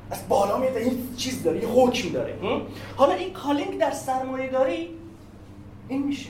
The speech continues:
انباشت کن، انباشت کن. این است موسی و این است تمامی پیامبران. یعنی به یک بار انگار دین جدیدی داره میاد با شعاری که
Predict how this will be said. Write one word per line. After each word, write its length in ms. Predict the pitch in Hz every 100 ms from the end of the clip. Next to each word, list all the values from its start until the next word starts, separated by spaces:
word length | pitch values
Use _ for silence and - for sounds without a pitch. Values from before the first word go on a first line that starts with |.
| - 220
انباشت 520 | 208 240 302 - -
کن، 120 | - - - - - -
انباشت 520 | 202 190 - - -
کن. 80 | - - - - - - - -
این 200 | 269 262
است 260 | 262 - -
موسی 200 | 202 -
و 0 |
این 260 | 254 202 196
است 180 | 180 175
تمامی 260 | 165 170
پیامبران. 500 | 165 160 147 143 156 143 - - -
یعنی 140 | 240 311
به 140 | -
یک 200 | 285 285
بار 200 | 262 339
انگار 260 | 330 359 370 - -
دین 300 | 311 359 349
جدیدی 500 | - 285 294 427 349
داره 240 | 254 214 208
میاد 380 | 196 202 247
با 80 | -
شعاری 400 | - 214 233 311
که 180 | 320